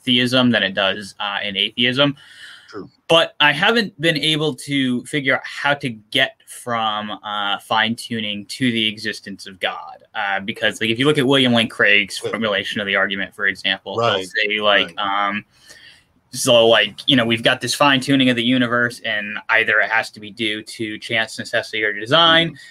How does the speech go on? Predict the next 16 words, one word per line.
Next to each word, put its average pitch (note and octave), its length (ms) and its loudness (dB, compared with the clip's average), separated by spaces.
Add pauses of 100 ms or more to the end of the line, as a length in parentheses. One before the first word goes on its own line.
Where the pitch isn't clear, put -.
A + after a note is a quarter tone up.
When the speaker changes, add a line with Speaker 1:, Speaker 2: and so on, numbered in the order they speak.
(140)
Speaker 1:
not C3 240 2
due C3+ 120 4
to A#2+ 60 -4
chance A#2+ 340 0
or A2 60 -6
necessity, A2+ 560 -2
therefore G#2 460 -2
due G#2+ 180 -4
to G2+ 80 -4
design. G#2 480 -8 (1120)
Well, G3 340 4
how G3+ 160 2
are G#3 80 6
you F#3+ 160 2
really E3 240 4
ruling C3 520 2